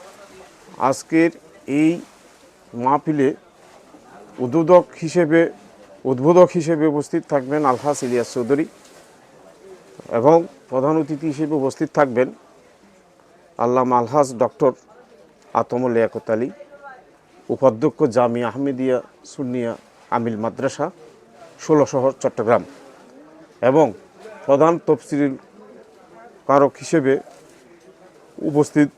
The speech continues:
থাকবেন হজরতুল আল্লামা আশরাফুজ্জামান আল কাদেরী মজ্জাজুল আ-, মজ্জাজিলহুল আলী, মুহাদ্দিস, জামিয়া আহমেদিয়া সুন্নিয়া আলিয়া কামিল মাদ্রাসা, ষোলো শহর,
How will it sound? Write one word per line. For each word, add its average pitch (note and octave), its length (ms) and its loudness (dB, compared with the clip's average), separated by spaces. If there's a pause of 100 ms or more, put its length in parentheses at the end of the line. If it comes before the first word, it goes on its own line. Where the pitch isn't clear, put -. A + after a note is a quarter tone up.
(380)
থাকবেন B2+ 360 4 (480)
হজরতুল C#3 580 2
আল্লামা C3+ 340 2 (2000)
আশরাফুজ্জামান D3+ 680 4
আল B2 160 0
কাদেরী B2+ 380 2 (300)
মজ্জাজুল B2 420 0
আ-, B2+ 240 2 (340)
মজ্জাজিলহুল C#3+ 680 2
আলী, D3 160 8 (800)
মুহাদ্দিস, D#3 540 4 (680)
জামিয়া C#3+ 420 4
আহমেদিয়া D#3+ 500 0
সুন্নিয়া D#3+ 420 -2
আলিয়া C#3 260 4 (680)
কামিল C3 360 0
মাদ্রাসা, B2+ 400 -2 (120)
ষোলো C3 260 -2 (100)
শহর, A#2 240 -2